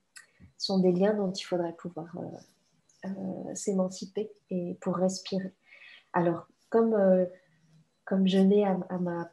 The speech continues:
portée justement qu'un travail, euh, de parole et un travail sur la parole, mais je crois que c'est pas rien,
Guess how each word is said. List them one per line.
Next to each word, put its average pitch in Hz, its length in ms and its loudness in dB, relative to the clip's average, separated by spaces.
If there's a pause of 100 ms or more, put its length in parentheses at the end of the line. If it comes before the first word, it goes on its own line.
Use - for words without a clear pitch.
(100)
portée 202 460 0
justement 185 480 -4
qu'un 185 160 -6
travail, 180 560 2
euh, 160 260 -4
de 196 160 4
parole 202 500 2
et 190 60 2
un 175 60 -2
travail 190 360 -2
sur 190 200 -6
la 180 80 -2
parole, 226 420 -2
mais 196 100 -2
je 190 100 -6
crois 214 160 -10
que - 80 -18
c'est 190 140 -8
pas 190 100 -2
rien, 202 280 -4